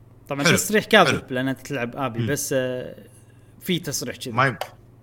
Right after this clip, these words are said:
Speaker 2: ما يبي يصيرون، يصير سب-، سبويلر.
Speaker 1: إيه.
Speaker 2: آه، يعني شلون جول، آم، م-، مات وهو قاعد يساعد هذه آبي،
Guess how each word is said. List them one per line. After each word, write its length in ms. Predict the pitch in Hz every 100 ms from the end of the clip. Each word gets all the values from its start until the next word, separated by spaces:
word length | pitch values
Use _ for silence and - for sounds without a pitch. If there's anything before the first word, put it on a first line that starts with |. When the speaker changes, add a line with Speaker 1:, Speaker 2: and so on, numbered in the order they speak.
| -
Speaker 2:
ما 140 | 120 135
يبي 180 | 131
يصيرون، 480 | 123 - 123 117 113 110
يصير 380 | 104 101 127
سب-، 340 | 107 - - 107
سبويلر. 420 | - 127 101 73 - - - -
Speaker 1:
إيه. 320 | 131 120 107 - - - -
Speaker 2:
آه، 800 | 156 165 156 156 156 151 147 143 92 -
يعني 640 | 175 175 170 196 190 185 - 143
شلون 400 | - 220 233 143
جول، 480 | 190 226 147 110 - - - - - - 127
آم، 580 | 131 131 123 113 78 - - - - - - - - - - 139
م-، 460 | 151 - - 147
مات 460 | 175 214 165 - 147
وهو 200 | 147 147
قاعد 220 | 147 147
يساعد 380 | 135 180 147 147
هذه 440 | 160 156 160 185
آبي، 340 | 185 160 202